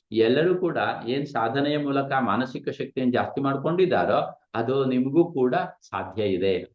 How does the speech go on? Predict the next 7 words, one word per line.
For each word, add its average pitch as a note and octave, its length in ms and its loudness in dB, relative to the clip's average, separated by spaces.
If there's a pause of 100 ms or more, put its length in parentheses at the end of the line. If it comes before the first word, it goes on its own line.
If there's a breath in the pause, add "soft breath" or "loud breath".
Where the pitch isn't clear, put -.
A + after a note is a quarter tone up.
(380)
ಸ್ನೇಹಿತರೆ, D#3+ 440 2
ವಿಡಿಯೋ C#3 260 4
ನೋಡಿದ್ದಕ್ಕೆ A#2+ 420 2
ತುಂಬಾ A2+ 220 -2
ಹಾರ್ದಿಕವಾದಂತಹ A2 1160 -2
ಅಭಿನಂದನೆಗಳು. C3 720 0
ದಯವಿಟ್ಟು A2+ 680 -2